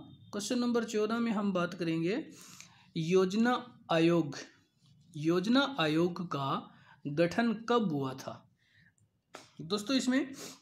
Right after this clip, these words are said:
ऑप्शन ए, ग्यारह दिसंबर उन्नीस सौ छियालीस, ऑप्शन बी, अट्ठाईस अगस्त उन्नीस सौ छियालीस, ऑप्शन सी, पन्द्रह मार्च उन्नीस सौ पचास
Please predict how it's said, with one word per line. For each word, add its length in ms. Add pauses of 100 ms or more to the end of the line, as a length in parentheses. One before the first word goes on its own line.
(140)
ऑप्शन 420
ए, 160
ग्यारह 300
दिसंबर 460
उन्नीस 420
सौ 120
छियालीस, 600 (720)
ऑप्शन 320
बी, 240
अट्ठाईस 460
अगस्त 360
उन्नीस 260
सौ 180 (360)
छियालीस, 520
ऑप्शन 300
सी, 280
पन्द्रह 480
मार्च 400
उन्नीस 380
सौ 140 (480)
पचास 500